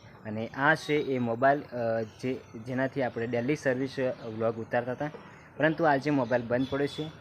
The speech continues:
તો મારા ભાઈનો ફોન લીધો અને ત્યાર પછી અત્યારનો વ્લોગ મેં શરૂ કર્યો છે. તો ત્યાર પછી અમે અત્યારે રિયાનને, અ, લઈને છ વાગે હું અત્યારે ઘરે આવી ગયો છું.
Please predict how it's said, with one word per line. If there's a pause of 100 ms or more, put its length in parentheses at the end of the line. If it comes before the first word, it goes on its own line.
(380)
તો
મારા
ભાઈનો
ફોન
લીધો
અને
ત્યાર
પછી
અત્યારનો
વ્લોગ (220)
મેં (100)
શરૂ
કર્યો
છે. (480)
તો
ત્યાર
પછી
અમે
અત્યારે
રિયાનને,
અ,
લઈને
છ
વાગે
હું
અત્યારે
ઘરે
આવી
ગયો
છું.